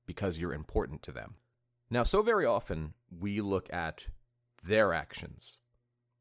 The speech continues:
but we don't look at the actions of people around them and around you. If you notice that your friends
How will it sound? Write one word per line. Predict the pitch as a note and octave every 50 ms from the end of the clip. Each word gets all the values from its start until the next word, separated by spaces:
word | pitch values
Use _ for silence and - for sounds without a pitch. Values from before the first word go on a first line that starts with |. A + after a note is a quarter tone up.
| _ -
but | G2 A2 G2+
we | C#3
don't | - F3 D#3+
look | G3 F3+
at | D#3 -
the | D3 -
actions | A2+ A#2+ - - - B2 G#2 G#2
of | F#2 -
people | - A#2+ - - F#2 F2+ F2+ - _ _ _ _ _ -
around | E2+ D#2 E2+ E2+ F#2 F#2+ F#2 F2 D2+
them | - - - - - - _ _ _ -
and | G2+ F#2
around | F2+ F#2+ F#2+ F#2+ F#2+ F2+ D2+
you. | D#2+ F#2 F#2+ D#2+ - - - _ _ _ _ _ _ _ _ _ _ _ _ _ _ _ _ _ -
If | G#2+ A2 - -
you | A#2+ E3 G#3+ A3
notice | G3 D#3 G2+ D#2 A#1+ - - - - - - _ _ _ _ _ _ _ _ _ _ _
that | - A#1 C#2
your | E2 G2+ A2+ -
friends | - - C#2 G#1 G1+ - - - - - -